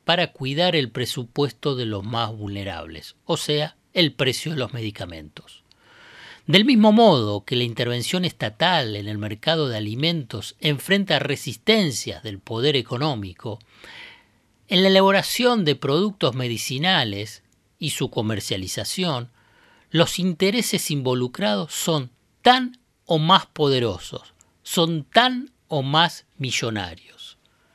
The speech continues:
En uno y en otro, el mercado librado a su fuerza concentradora del capital provoca profundas alteraciones sociales, consolidando una matriz distributiva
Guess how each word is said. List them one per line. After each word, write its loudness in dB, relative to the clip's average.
En 2
uno 2
y 2
en 4
otro, -2
el 4
mercado 2
librado -2
a -4
su -8
fuerza -2
concentradora -2
del -6
capital -4
provoca 0
profundas 0
alteraciones -4
sociales, -4
consolidando 2
una 2
matriz -2
distributiva -4